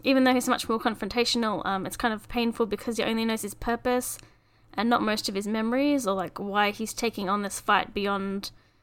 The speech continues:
his goal is to bring back his people. Um, but he doesn't remember everything,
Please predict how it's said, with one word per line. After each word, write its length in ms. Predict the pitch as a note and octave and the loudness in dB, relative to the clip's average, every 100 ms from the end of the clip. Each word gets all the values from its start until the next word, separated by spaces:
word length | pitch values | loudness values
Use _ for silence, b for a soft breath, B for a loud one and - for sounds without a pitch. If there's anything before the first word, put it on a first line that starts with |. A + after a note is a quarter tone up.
| b b | b b
his 200 | A3+ - | -4 2
goal 220 | A3+ G3 | 2 2
is 120 | F#3+ | -2
to 80 | - | -4
bring 260 | G#3 G3 G3 | -2 -2 0
back 260 | F#3 - | -2 -2
his 140 | G3+ - | -8 -4
people. 540 | A3+ A3 F#3+ F3+ A#3+ - _ _ _ _ _ _ _ _ - b b b b b - | -4 -2 -2 -4 -4 -10 _ _ _ _ _ _ _ _ -20 b b b b b -8
Um, 460 | G3 F3+ F3+ - - - | -6 -4 -6 -10 -14 -14
but 260 | - G3+ G#3 | -2 0 2
he 80 | G3 | 0
doesn't 240 | F#3+ F#3+ | -2 -4
remember 380 | F#3 F#3+ G3+ G3+ | -4 -4 -2 -2
everything, 480 | G3+ G#3+ A3 A3+ | -2 -2 -2 -4